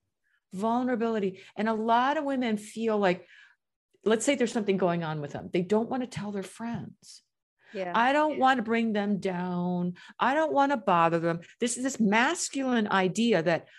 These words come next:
Speaker 1: I would be taking from somebody, like, "I, no, I'm good," you know,
Speaker 2: Yeah.
Speaker 1: but they want everyone else to be coming to them. And
Speaker 2: Or,
Speaker 1: it,
Speaker 2: or
Speaker 1: it
Speaker 2: there's
Speaker 1: really
Speaker 2: that,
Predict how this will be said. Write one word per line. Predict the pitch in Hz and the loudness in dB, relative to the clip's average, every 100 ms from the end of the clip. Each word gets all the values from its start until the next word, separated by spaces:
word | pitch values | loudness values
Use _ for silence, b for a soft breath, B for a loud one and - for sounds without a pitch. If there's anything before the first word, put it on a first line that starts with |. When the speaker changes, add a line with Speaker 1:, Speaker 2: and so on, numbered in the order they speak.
| B | B
Speaker 1:
I | 180 202 | 0 2
would | 214 180 | 0 0
be | 214 190 180 _ _ _ _ _ | -2 -4 -6 _ _ _ _ _
taking | - 202 254 277 262 214 | -12 -2 -2 0 0 0
from | 180 180 | 0 -2
somebody, | 175 180 180 | 0 0 0
like, | 190 | 2
"I, | 185 185 - | 2 2 0
no, | 185 175 | -2 0
I'm | - 233 | 2 2
good," | 233 180 127 - | 2 2 0 -4
you | 165 | -6
know, | 165 156 - - B B | -4 -4 -4 -12 B B
Speaker 2:
Yeah. | - | -10
Speaker 1:
but | 170 208 196 | -2 2 4
they | 233 | 4
want | 220 262 254 - | 4 2 0 -4
everyone | 185 226 208 202 | -2 0 -2 -2
else | - 247 220 180 180 - | -2 0 2 0 -2 -8
to | - | -6
be | 185 180 175 170 b b - | -2 0 0 -4 b b -8
coming | 220 208 196 | -2 0 0
to | 190 | 0
them. | 185 220 196 | 0 2 2
And | 185 185 - B | 2 0 -4 B
Speaker 2:
Or, | 262 262 | 2 4
Speaker 1:
it, | 247 | 6
Speaker 2:
or | 254 | 6
Speaker 1:
it | 233 | 4
Speaker 2:
there's | 233 302 | 2 2
Speaker 1:
really | 403 330 | 0 0
Speaker 2:
that, | 208 202 | 2 2